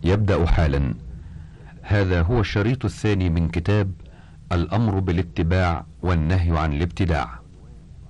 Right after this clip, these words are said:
عنوان: مدلول البدع عند مالك بن أنس. وقال مالك بن أنس: "إياكم والبدع". قيل:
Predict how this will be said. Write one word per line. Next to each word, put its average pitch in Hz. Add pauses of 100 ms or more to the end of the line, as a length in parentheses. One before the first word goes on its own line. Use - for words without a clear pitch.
(760)
عنوان: 98 (600)
مدلول 98
البدع 101 (300)
عند 95
مالك 90
بن 80
أنس. 80 (1700)
وقال 135
مالك 110
بن 87
أنس: - (300)
"إياكم 98
والبدع". 82 (1300)
قيل: 151